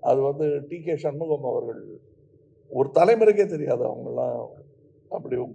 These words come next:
பெரும் கலைஞர்கள் இருந்தார்கள் என்பது. கே வி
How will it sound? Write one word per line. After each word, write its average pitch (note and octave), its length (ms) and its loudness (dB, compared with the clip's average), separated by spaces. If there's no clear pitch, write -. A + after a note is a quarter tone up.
பெரும் G#3 220 -6
கலைஞர்கள் C#3+ 560 -4
இருந்தார்கள் B2 680 -2
என்பது. - 400 -16
கே G3+ 220 8
வி A3 180 2